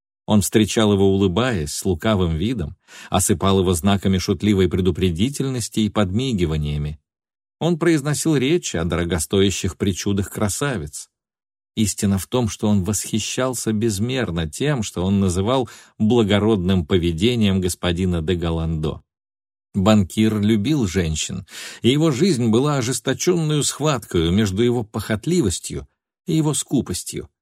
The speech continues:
Поэтому он с уважением относился к издержкам господина де Голландо на Олимпию. Еще немного, и он прямо расхвалил бы его за них. Он ограничивался, однако, несколькими общими рассуждениями,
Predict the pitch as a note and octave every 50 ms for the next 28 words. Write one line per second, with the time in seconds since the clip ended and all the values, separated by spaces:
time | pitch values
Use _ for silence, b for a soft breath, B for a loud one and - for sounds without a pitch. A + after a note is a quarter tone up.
0 | _ _ _ _ _ _ _ _ _ _ - _ G2 G2+ G2+ G2 F2+ A2 A2+ A2+
1 | A2+ A#2 A2 - - C3 B2+ C#3+ B2+ A2 A2+ A2 G2+ F#2 F#2 F2+ F#2 F#2 F2+ -
2 | G2+ F#2 E2+ - B2 B2+ A2+ - - A2 - B2 A#2+ G#2 F#2+ F2+ A2 A2 F#2+ -
3 | - - G#2+ G#2 F#2+ F#2+ - - G2+ G2 F#2 G2 F#2+ F#2 E2+ F#2 F#2+ F#2 G2 F2+
4 | F2+ F2 F2 F2 F2 A2 A#2+ A#2+ - - - A#2+ A2+ G#2+ G#2+ A2 A2 A2 G2+ F2
5 | D2+ D2 - C#2+ C#2+ D2 D2 - _ _ _ _ _ _ _ _ _ _ _ _
6 | _ _ _ - G2 F#2 - - - D3 D3+ C#3+ C#3 B2+ A#2 A#2 C#3 D3+ C#3 B2
7 | G#2 G2 G2 G2+ F#2 D2+ G2+ A2 A2 A2+ A#2+ A#2+ G#2+ - - A#2+ A2+ G2 F2+ A2
8 | D3+ D#3 C3 A#2 G#2+ G2+ F#2+ F#2 E2 F#2+ F2+ E2+ D#2+ D2 D2 - - _ _ _
9 | _ _ _ _ _ _ _ _ _ _ - E3+ E3+ D3+ C3 B2 B2+ B2 B2 C3
10 | D3+ C#3+ - D3 D3 C3 - - A#2 A2+ A2+ A2 A2+ A#2+ G#2+ - G#2 A2 A#2+ A#2+
11 | A2 - - A#2 G#2+ - A#2 A#2 A#2 A2+ G#2+ - - - G#2+ G#2+ G#2 G#2 G#2 -
12 | - C3+ B2 A#2 B2+ E3+ F3+ D#3+ C#3+ C3 C3 B2 A2